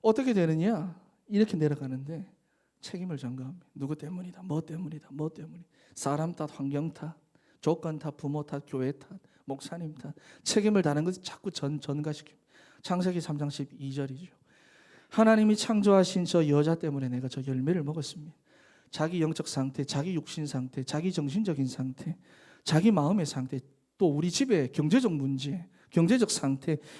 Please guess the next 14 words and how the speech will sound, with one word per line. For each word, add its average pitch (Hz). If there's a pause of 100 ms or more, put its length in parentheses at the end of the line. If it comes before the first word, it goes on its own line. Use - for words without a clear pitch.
(140)
이런 294
것들을 214
두고 185
자꾸만 -
남 160
탓하는 151
거예요. 190
남 196
탓. 190
누구 185
때문에, 196
뭐 151
때문에, 202
뭐. -